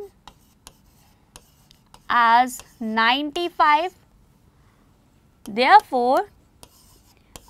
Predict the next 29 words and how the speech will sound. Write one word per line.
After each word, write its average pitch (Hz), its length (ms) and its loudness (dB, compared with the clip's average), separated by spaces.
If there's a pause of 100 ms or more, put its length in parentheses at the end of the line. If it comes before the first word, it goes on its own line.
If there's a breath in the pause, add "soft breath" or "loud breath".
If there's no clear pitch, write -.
other 285 540 2 (1800)
number 262 760 0 (880 soft breath)
will 247 240 -4
be 254 120 -8 (160)
equals 349 580 0
to, 302 220 -2 (240)
दोनों 294 380 4
का 392 180 8
सम 392 240 6
नाइंटी 277 440 0
फ़ाइव 359 360 2
है, 381 140 4 (600 soft breath)
एक 381 320 0 (200)
x - 200 -4
है 349 100 6
तो 381 160 0
दूसरा 311 360 0
क्या 339 160 0
हो 339 120 0
जाएगा, 330 400 2
नाइंटी 262 420 -4
फ़ाइव 330 260 0
में 330 140 -2
से - 160 -4 (160)
x - 140 -10
को 339 140 -2
सब्ट्रैक्ट 285 520 -8
कर 311 120 0
दें 330 180 -2